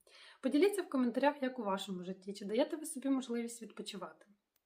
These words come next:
Як ви ставитесь до паузи? Чи вимагаєте ви від себе активності, продуктивності і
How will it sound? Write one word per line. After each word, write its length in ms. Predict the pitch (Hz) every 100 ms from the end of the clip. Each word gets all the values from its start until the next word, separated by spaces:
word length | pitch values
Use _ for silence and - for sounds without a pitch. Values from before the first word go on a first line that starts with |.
| _
Як 320 | 202 233 262
ви 180 | 220 220
ставитесь 460 | 214 196 208 208
до 180 | 202 233
паузи? 480 | - 175 185 190 202 202 _ _ _ - _
Чи 120 | -
вимагаєте 560 | 208 226 196 220 277 277
ви 140 | 240
від 140 | 240 233
себе 280 | 240 226
активності, 580 | 220 - 240 254 240 -
продуктивності 1200 | 202 220 202 208 233 233 240 240 - 226 220 220 214
і 500 | 208 208 208 202